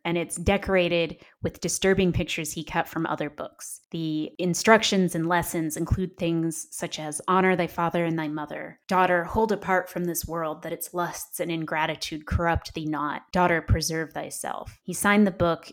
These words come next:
in his blood. Later that day, Theodora teases Eleanor about having a crush on Luke. The two girls are walking outside in the dark, arguing about Luke. And they find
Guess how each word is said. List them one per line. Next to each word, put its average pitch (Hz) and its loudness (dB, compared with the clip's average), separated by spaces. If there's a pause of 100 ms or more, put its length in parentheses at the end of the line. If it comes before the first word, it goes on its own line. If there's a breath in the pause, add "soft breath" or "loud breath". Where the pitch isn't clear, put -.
in 170 -4
his 165 -6
blood. - -8 (380)
Later 196 2
that 185 0
day, 170 -2
Theodora 190 6
teases 180 -2
Eleanor 165 -2 (140)
about 165 0
having 165 0
a 156 -2
crush 165 2
on 147 -6
Luke. - -14
The 175 -6
two 208 -2
girls 190 6
are 175 4
walking 175 4
outside 170 0
in 165 0
the 151 -4
dark, 151 -4
arguing 180 4
about 147 -2
Luke. - -16 (300)
And 160 -6
they 156 -6
find 175 2